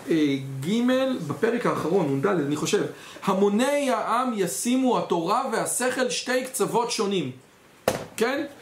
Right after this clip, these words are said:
ככל שזה, כמו שהנוצרים אומרים, "קרדו דה אבסורדם", אני מאמין כי זה אבסורד. מה החוכמה להאמין אם זה, אה, לא אבסורד? החוכמה להאמין שזה אבסורד, כן? עזוב, אל תחפש את אלוהים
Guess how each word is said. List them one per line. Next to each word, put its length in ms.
ככל 380
שזה, 300
כמו 300
שהנוצרים 1300
אומרים, 360
"קרדו 280
דה 100
אבסורדם", 520
אני 200
מאמין 460
כי 120
זה 120
אבסורד. 440
מה 100
החוכמה 420
להאמין 300
אם 100
זה, 460
אה, 300
לא 180
אבסורד? 440
החוכמה 400
להאמין 280
שזה 240
אבסורד, 420
כן? 240
עזוב, 460
אל 140
תחפש 520
את 140
אלוהים 560